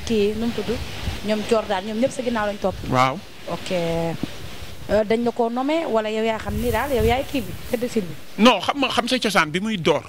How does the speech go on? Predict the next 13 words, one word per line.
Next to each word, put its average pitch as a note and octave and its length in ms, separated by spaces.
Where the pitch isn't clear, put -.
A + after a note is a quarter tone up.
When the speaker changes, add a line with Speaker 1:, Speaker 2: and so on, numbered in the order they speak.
Speaker 1:
Ok. - 200
Speaker 2:
Man E3 160
maa F#3+ 180
fa F#3 100
jóge D3 280
nekk D#3 220
fa - 120
mbër. C#3+ 240
Man D3 140
maa D#3+ 160
jóge E3+ 260
écurie E3+ 240
Fallaye, D3 480